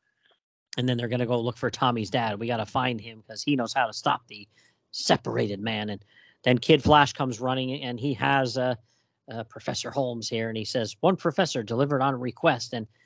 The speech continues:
he's still holding on to that syringe, and he's like, "All you youngsters must believe me. I didn't unleash the separated man.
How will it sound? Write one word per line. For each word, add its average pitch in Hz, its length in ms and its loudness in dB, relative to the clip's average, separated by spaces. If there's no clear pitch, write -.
he's 120 140 -2
still 147 120 6
holding 156 260 4
on 151 180 2
to 139 40 0
that 131 160 0
syringe, 120 440 -4
and 110 80 -10
he's 110 200 -8
like, 110 200 -2
"All 196 160 8
you 254 160 2
youngsters 196 420 0
must 147 200 -6
believe 139 300 -4
me. 123 200 -8
I 117 120 -4
didn't 170 300 -6
unleash 165 400 -6
the 147 60 -8
separated 120 540 -4
man. 104 220 -10